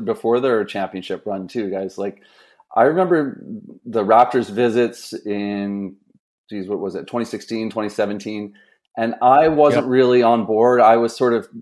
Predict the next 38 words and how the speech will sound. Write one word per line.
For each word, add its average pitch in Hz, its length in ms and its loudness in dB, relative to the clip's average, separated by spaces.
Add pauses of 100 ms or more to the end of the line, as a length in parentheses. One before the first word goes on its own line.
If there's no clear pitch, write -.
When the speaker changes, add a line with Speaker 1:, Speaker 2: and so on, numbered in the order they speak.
Speaker 1:
uh, 113 60 -6
you 110 180 -8
know, 101 240 -4
only 117 180 -4
had 113 140 0
a 98 40 -2
passing 110 460 0
interest 110 400 -8
in 107 80 -8
the 101 100 -8
team, 107 440 -10 (420)
and 110 300 -4
I 120 100 4
couldn't 156 300 -4
believe 120 420 -2
the, 107 300 0
the, 98 720 -6 (640)
you 107 140 -14
know, 92 180 -10
the 98 80 -8
footage 131 560 0
that 107 180 -6
we're 104 140 -8
seeing 113 300 -6
coming 110 260 -6
out 104 140 -2
of 101 60 -4
Rogers 101 420 -2
Arena 101 400 -6
of, 90 60 -12 (100)
of 95 300 -4 (160)
how 135 540 4
excited 113 500 -2
people 104 280 -6
were 104 180 -2
to 98 80 -4
be 101 200 -6
at, 98 220 -2